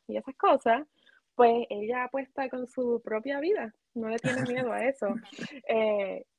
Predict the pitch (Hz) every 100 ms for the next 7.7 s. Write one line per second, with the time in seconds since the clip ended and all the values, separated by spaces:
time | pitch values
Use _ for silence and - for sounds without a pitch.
0 | _ 254 240 226 - 214 180 - 226 240
1 | 240 _ 208 208 233 262 269 247 220 202
2 | 208 - 196 185 202 185 190 208 202 185
3 | - - 214 254 - 302 - 226 202 202
4 | 233 240 262 262 262 254 240 - 196 196
5 | - 269 294 294 - - 269 262 269 262
6 | 269 302 - 226 - - - - - 226
7 | 220 214 202 - 240 226 233